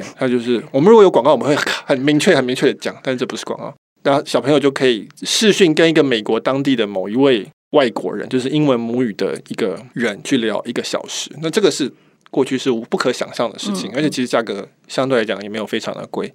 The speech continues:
Speaker 1: 那再过几年可能就会更方便，然后这个只是英文嘛，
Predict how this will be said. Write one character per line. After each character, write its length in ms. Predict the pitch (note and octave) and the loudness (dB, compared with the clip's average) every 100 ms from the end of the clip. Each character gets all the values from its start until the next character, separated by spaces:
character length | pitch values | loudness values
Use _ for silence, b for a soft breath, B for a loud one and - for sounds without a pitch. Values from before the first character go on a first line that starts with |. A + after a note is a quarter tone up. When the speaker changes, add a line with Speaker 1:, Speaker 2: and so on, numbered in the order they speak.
| _ - | _ -4
Speaker 1:
那 400 | C#3 C#3 A#2+ A2 - - | 0 2 2 -4 -10 -2
再 140 | E3+ | 2
过 140 | D#3 | 4
几 120 | C#3+ G#2 | 2 -2
年 140 | G2+ | -10
可 140 | G#2+ G#2+ | -8 -8
能 260 | G2+ G2 - | -10 -12 -10
就 140 | - | -4
会 100 | A#2+ B2+ | -2 0
更 280 | C#3+ B2+ G#2 | 2 0 -4
方 240 | - G#2+ G2+ | -4 -4 -4
便， 240 | A#2+ F#2+ C3+ _ | -6 -8 -10 _
然 140 | - C3 | -4 0
后 180 | D#3+ C3 | 2 2
这 140 | - | 2
个 80 | D#3+ | 2
只 120 | A#2 | 2
是 100 | G2 - | -4 -8
英 220 | C3 A#2+ | -6 -6
文 100 | G2+ | -8
嘛， 140 | - | -8